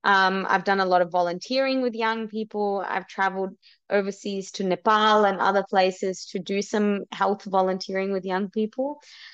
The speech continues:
Um, I've also, w-, I work in the education sector on the education board, so I'm well aware of the curriculum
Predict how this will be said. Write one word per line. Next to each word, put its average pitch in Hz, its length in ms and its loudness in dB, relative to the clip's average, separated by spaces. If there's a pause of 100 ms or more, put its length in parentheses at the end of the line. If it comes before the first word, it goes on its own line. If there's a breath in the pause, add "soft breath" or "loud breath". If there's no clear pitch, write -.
Um, 214 240 6
I've 214 200 4
also, 220 420 4
w-, 196 340 -2
I 208 160 6
work 202 380 2
in 202 80 -4
the 185 120 -2
education 190 640 -4
sector 196 360 -2
on 185 340 2
the 170 200 -4
education 180 640 -4
board, 254 360 2
so - 180 -4
I'm 185 200 0
well 196 180 0
aware 180 340 0
of 175 120 -4
the 170 80 -10
curriculum 233 840 0